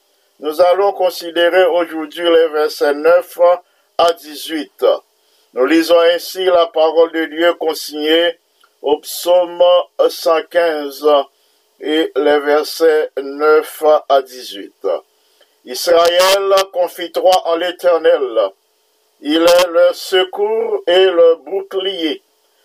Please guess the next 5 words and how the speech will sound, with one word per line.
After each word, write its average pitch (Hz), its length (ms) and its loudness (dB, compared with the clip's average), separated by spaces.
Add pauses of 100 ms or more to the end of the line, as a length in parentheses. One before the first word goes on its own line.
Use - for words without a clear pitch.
(180)
Maison 156 480 0
d'Aaron, 185 760 -2
confie-toi 190 840 -2
en 175 120 0
l'Éternel. 196 600 0